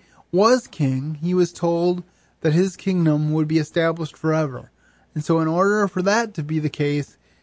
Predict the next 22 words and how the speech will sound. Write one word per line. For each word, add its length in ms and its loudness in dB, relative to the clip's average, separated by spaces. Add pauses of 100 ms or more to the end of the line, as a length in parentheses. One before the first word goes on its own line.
(300)
uh, 340 -6
Jesus 440 0
had 260 0
to 80 0
come 340 0
through 480 -2
the 140 -8
line 360 0
of 140 -6
David. 440 -4 (720)
And 160 -2
we 100 0
will 300 0
refer 360 0
to 120 -4
that 400 0 (100)
in 140 0
a, 360 -2 (300)
in 140 -6
a 100 -2
later 340 2
reading. 460 -2